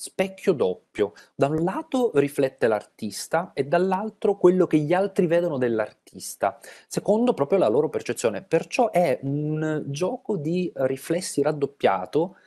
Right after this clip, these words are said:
che passa attraverso il display dello smartphone in questo caso e che in qualche modo corrisponde ad una sorta di sfida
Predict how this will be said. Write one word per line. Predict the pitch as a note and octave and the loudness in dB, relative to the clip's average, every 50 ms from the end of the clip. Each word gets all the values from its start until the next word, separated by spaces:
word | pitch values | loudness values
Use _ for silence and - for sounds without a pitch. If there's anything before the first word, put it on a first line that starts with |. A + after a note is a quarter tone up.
| _ _ _ _ _ _ | _ _ _ _ _ _
che | - G#3+ G3+ | -2 -2 -2
passa | - - - G3+ D3+ D3+ - - - | 0 2 4 4 4 4 4 0 -2
attraverso | G#3 G#3 - D#3 C3 C3 B2+ B2+ - - | 0 2 2 2 4 4 2 2 -2 -2
il | A#2+ A2+ | -2 -2
display | B2 B2 - - - B2+ C3 C3 | -2 -6 -8 -4 0 2 2 2
dello | A#2+ A2+ G#2 G2 | 2 0 -2 -2
smartphone | F#2+ G#2 A2 A#2 G2+ - - - - G2 G2 | -4 -2 -2 -4 -4 -4 -8 -12 -12 -10 -10
in | G2+ G2+ | -8 -8
questo | - G#2 - - D3+ | -10 -8 -6 -6 -6
caso | D3 - F#2 F2+ A2 - D#3+ - - - - | -4 -4 -4 -4 -2 -2 -4 -4 -8 -14 -10
e | - - | -10 -2
che | - B3 | 0 0
in | A3+ G3+ | 0 0
qualche | F#3+ - A#3+ C4 - - - B3 | 2 4 4 2 4 0 0 0
modo | A3+ A3+ A3 G3 D3+ A#2 G2+ G2+ G2+ F#2+ - | 2 2 2 2 2 2 0 0 0 -2 0
corrisponde | - C#3+ D3 E3 E3 - - - F3+ D3+ A2 G#2 G2+ G2+ G2 A2+ G#2 F2+ | 0 -2 -2 -2 -6 -10 -4 -4 -4 -2 -2 -6 -10 -6 -4 -4 -4 -4
ad | - - C3+ D3 | -4 -4 -4 -4
una | E3+ F3 F3 | -4 -6 -4
sorta | - G3 - - - B2+ | -4 -4 -4 -2 -2 -2
di | A#2 C3+ | -2 -2
sfida | C#3 - - - _ _ F3+ F#3 A3 A3+ A3 A3+ A#3 A#3 | -6 -10 -12 -16 _ _ -6 -6 -4 -2 -2 -2 -4 -4